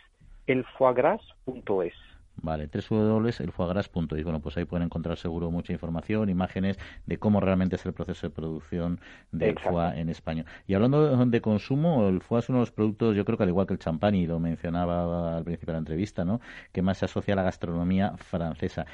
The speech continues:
Speaker 2: ¿Tiene algo que envidiar? Bueno, y a la húngara también decía, ¿no? ¿Tiene algo que envidiar nuestros productos, el foie español,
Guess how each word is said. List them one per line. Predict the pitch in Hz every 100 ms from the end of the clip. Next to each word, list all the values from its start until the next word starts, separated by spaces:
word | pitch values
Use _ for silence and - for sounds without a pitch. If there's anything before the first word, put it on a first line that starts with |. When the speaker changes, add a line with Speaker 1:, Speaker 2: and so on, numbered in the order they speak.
| -
Speaker 2:
¿Tiene | - 120
algo | 165 170
que | -
envidiar? | 139 107 101 104 127 165
Bueno, | 95 87
y |
a | 82
la | 87
húngara | 90 80
también | 82 78 76
decía, | 76 - 80
¿no? | 76 101
¿Tiene | 113 131
algo | 147 151
que | 143
envidiar | 131 120 113 120 117 117 - - - -
nuestros | 95 - 101
productos, | - 98 107 113 107 95
el | 95
foie | 110
español, | 101 - 98 101 101 98